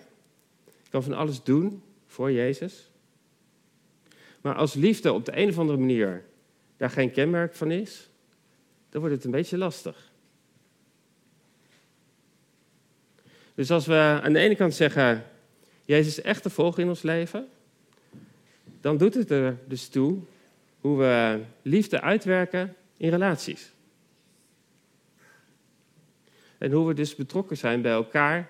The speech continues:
en bij anderen. Op een andere plek zegt Jezus dit. Wanneer je dus je offergave naar het altaar brengt en je daar herinnert dat je broer of zuster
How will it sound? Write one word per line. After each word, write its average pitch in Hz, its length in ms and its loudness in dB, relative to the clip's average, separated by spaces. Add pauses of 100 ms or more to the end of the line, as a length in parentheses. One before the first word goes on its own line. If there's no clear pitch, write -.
en 135 100 -6
bij 135 140 0
anderen. 110 360 -4 (1500)
Op 143 180 -2
een - 80 0
andere 185 220 2
plek 170 200 2
zegt - 160 -8
Jezus 160 340 4
dit. - 340 2 (1500)
Wanneer 147 260 4
je 147 80 6
dus 143 440 2 (680)
je - 160 -8
offergave 131 680 2
naar 117 140 2
het 120 120 0
altaar 143 340 -2
brengt 95 520 -4 (840)
en 131 100 -2
je 123 80 0
daar 131 160 2
herinnert 127 400 2
dat 127 160 -4
je 117 80 -6
broer 131 300 0
of 98 100 -6
zuster 104 600 -2